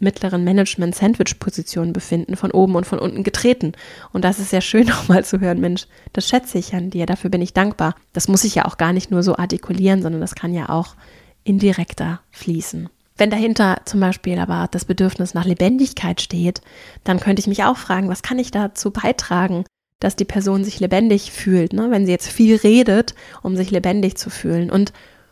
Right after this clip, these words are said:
zum Beispiel könnte ich zeigen, dass nicht nur im eigenen Reden Lebendigkeit entsteht, sondern der Dialog noch viel mehr Lebendigkeit die Person fühlen lässt vielleicht, ne? Und da kann es dann tatsächlich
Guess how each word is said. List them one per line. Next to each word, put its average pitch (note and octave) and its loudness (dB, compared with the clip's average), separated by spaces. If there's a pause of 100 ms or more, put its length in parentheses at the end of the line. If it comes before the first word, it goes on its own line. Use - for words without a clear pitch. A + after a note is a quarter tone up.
(720)
zum F#3 -2
Beispiel C4 4
könnte G3 0
ich F3+ -6
zeigen, F3 -6 (180)
dass G3 0
nicht G#3 0
nur F#3 -4
im F#3 -4
eigenen A3 0
Reden F3 -2
Lebendigkeit E3 -6
entsteht, F3 -6
sondern G3 -2
der F3+ -2
Dialog F#3 2 (500)
noch F#3+ 0
viel F3+ -2
mehr G3 4 (920)
Lebendigkeit F3+ 0 (300)
die F#3 -8
Person E3+ 0
fühlen E3 0
lässt D3+ -4
vielleicht, - -10
ne? B3+ -2
Und A#3+ 0
da G#3+ 2
kann C4+ 2
es C4+ -2
dann A3 0 (600)
tatsächlich G3+ -4